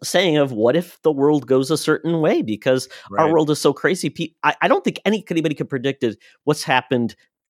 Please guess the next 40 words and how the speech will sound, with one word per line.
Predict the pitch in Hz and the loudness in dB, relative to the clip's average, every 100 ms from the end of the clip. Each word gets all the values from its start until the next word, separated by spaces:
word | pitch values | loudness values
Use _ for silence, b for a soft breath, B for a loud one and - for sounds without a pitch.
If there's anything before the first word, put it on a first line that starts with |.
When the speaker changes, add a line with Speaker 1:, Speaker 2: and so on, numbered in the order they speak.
| _ | _
Speaker 1:
you | 156 | 0
know, | 127 117 104 104 _ - | 2 2 0 -4 _ -4
in | 139 | -2
the | 113 | -2
Speaker 2:
Right. | |
Speaker 1:
future | - 135 120 113 208 - | -2 2 4 4 0 0
that | 135 | 0
we, | 135 135 | 2 0
we | 131 127 | 0 2
are | 123 | 2
living | 127 139 | 2 2
in | 127 117 | 0 -2
today | 107 104 113 165 B B | -4 0 0 -2 B B
Speaker 2:
Right. | 98 117 156 160 | 0 2 2 -2
Speaker 1:
twenty | 170 185 202 | 0 2 4
years | 214 277 | 2 0
ago, | 139 90 65 | -4 -6 -8
Charlie. | - 64 95 120 | -8 -6 -6 0
Would | 135 135 | 0 2
you? | 143 262 466 - B B _ | 2 4 4 0 B B _
Speaker 2:
Oh, | 156 | -4
my | 120 90 | -2 -4
God. | 87 117 110 101 | 0 0 0 0
No, | 170 196 | 0 0
never. | 143 160 131 107 | 0 0 0 0
It's | 139 135 | 0 -2
just, | 160 - | -4 -2
it's, | 156 131 | -2 -2
to | 139 120 151 | -6 -4 -4
think | - 156 143 | 0 -2 0
that | 135 123 - | 0 0 0
for | 139 | -2
the | 113 | -2
first | - 135 | 0 0
time | - 131 110 | 2 0 -2
in | |
two | 101 131 | -2 -2
hundred | 131 113 107 | -2 -4 -2
years | 120 123 117 - | 0 0 -2 -2
that, | 104 | -2